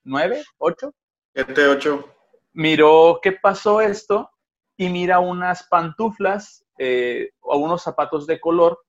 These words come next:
Speaker 1: eh, pero como los mezangos estaban tan apilados, pues no es como que un gato lo ves. No, miró que algo pasó entre los mesabancos y mi hermana entró en un ataque de, como de crisis, como una crisis de, de ansiedad.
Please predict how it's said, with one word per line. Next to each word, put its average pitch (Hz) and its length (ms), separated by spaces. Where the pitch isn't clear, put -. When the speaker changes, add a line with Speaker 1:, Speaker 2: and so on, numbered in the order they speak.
Speaker 1:
eh, 127 180
pero 123 400
como 151 180
los 143 160
mezangos 151 360
estaban 196 240
tan 208 160
apilados, 208 520
pues 160 200
no 160 200
es 165 140
como 170 240
que 131 220
un 147 180
gato 160 340
lo 131 140
ves. 151 300
No, 123 200
miró 127 260
que 170 80
algo 185 240
pasó 185 200
entre 175 120
los 185 100
mesabancos 190 600
y 151 100
mi 160 60
hermana 156 220
entró 156 300
en 156 60
un 156 140
ataque 135 380
de, 120 240
como 117 240
de 113 280
crisis, 220 320
como 147 160
una 165 140
crisis 185 240
de, 175 80
de 123 180
ansiedad. 131 460